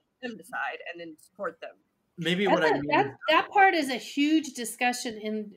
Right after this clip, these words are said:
Speaker 3: in learning, in training, because many coaches think they're the ones that make the decision on whether it's a good idea or a bad idea. It's,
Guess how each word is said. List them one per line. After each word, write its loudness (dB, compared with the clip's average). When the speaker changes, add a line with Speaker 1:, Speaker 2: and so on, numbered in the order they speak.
Speaker 3:
in -8
learning, -4
in -10
training, -10
because -4
many -2
coaches -10
think -8
they're -2
the -2
ones -8
that -6
make -12
the -8
decision -8
on -10
whether -4
it's -10
a -8
good -10
idea -6
or -8
a -10
bad -8
idea. -14
It's, -12